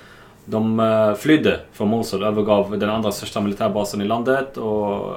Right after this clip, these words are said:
la ben på ryggen och sprang iväg. Och de här, eh, folkliga styrkorna mobiliserades bland folk som bara fick en till två veckors utbildning.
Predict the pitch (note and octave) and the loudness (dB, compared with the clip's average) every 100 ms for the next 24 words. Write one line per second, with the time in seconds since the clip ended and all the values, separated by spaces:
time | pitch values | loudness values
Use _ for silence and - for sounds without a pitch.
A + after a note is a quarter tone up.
0 | F#2+ G#2+ A#2 G#2+ A2+ A2 A#2 A#2+ A2 - | -8 -6 -4 -2 -2 -2 -4 -2 -4 -4
1 | A2 A2 A2+ - - - - - - G#2+ | -4 0 0 -2 -8 -18 -20 -14 -6 0
2 | A#2 C3 A#2 A2 A2+ A2 G#2+ G#2 G#2+ C3+ | 4 6 6 4 4 4 4 2 0 0
3 | C3 C3+ - C3+ C3 A#2+ A2 A2 A2 G#2 | 2 0 -2 2 2 2 0 0 0 0
4 | B2+ A2+ G2 A2 G#2+ G#2 G#2 G2+ B2+ G#2+ | 0 -2 -2 0 0 -2 -8 -4 -2 -2
5 | - G#2+ G#2+ A#2 A2+ A2 A#2+ G#2+ - A#2 | -4 -4 0 -2 -2 -4 -6 -6 -4 -2
6 | A#2 A#2 G2+ B2 A2+ G2+ F2 | -2 -2 -4 -4 -4 -4 -4